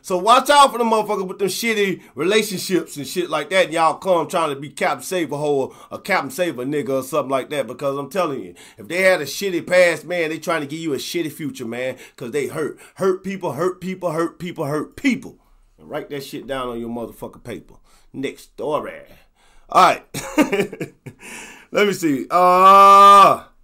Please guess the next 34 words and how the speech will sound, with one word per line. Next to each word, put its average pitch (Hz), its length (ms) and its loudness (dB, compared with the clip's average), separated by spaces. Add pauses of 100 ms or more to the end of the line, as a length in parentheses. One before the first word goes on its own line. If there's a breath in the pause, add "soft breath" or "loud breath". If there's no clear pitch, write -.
(120)
fuck. - 440 0 (120)
Um, 151 640 0 (380)
who 247 160 -2
I 160 180 4
had? 110 220 -6 (320 loud breath)
Oh, 240 300 4
shit. - 560 -6
Check 202 260 -4
it. - 140 -20 (340)
Yo, 151 440 2 (100)
I 175 140 0
got 170 240 0
this, 165 280 -6
uh, 156 520 6
restaurant, 165 720 -2 (380)
this, 160 180 -8
this 160 180 -10
story 190 300 4
about 156 180 -2
this 135 120 -14
restaurant 147 440 -4
at 117 100 -12
this 113 140 -18
Mediterranean, 127 840 -6
um, 110 400 -8
place. 101 380 -14
Like, 110 260 -12
check 135 220 -14
it 117 100 -12
out, 113 220 -10
man. 107 280 -12 (280 soft breath)
I 120 120 -10
got, 139 320 -4
uh, 113 480 -2